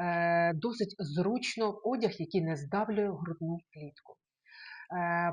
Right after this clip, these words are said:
па-, е, пацієнта попросять закрити ніс кліпсою і щільно охопити губами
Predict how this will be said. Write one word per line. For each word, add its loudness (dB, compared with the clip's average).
па-, -4
е, 4
пацієнта 2
попросять 0
закрити -2
ніс 0
кліпсою -4
і -14
щільно -2
охопити -2
губами -2